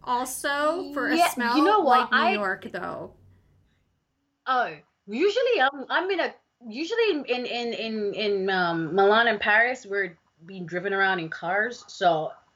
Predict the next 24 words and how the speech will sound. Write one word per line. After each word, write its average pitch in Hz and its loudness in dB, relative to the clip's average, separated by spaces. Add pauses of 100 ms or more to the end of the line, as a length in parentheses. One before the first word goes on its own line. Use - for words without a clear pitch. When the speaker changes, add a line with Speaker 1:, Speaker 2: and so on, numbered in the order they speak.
(380)
Speaker 2:
the 202 -2
smell 269 2
is, 269 0 (580)
the 226 -14
smell 320 0
is 349 2
interesting. 185 -6 (220)
It's - -4
just, - -6 (1600)
I 208 -4
don't 311 2
know 254 4
how 202 0
to 196 -2
describe 185 -2
the 180 -6
smell 175 -4
really, 156 -8 (440)
'cause - -4 (580)
you're, 180 0 (420)
you're 180 -2
usually 180 2
around, 170 2 (340)
ooh, 240 4